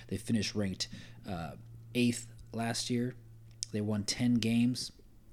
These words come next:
Cam Rising is a great coach. Um, they have a, or not great coach, great quarterback.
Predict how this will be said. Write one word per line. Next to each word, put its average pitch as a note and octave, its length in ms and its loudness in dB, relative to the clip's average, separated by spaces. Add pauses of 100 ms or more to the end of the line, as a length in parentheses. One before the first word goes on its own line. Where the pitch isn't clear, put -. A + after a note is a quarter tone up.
(680)
Cam A2+ 180 4
Rising A2 200 6
is G2+ 60 2
a G2 40 0
great G2+ 240 0
coach. G#2+ 480 -2
Um, F2 240 -4 (100)
they A2 100 0
have G#2 120 0
a, F#2 100 -2 (120)
or G#2+ 120 0
not F2 200 -4
great C#2 180 -10
coach, - 160 -12
great G#2+ 200 -4
quarterback. G#2 460 0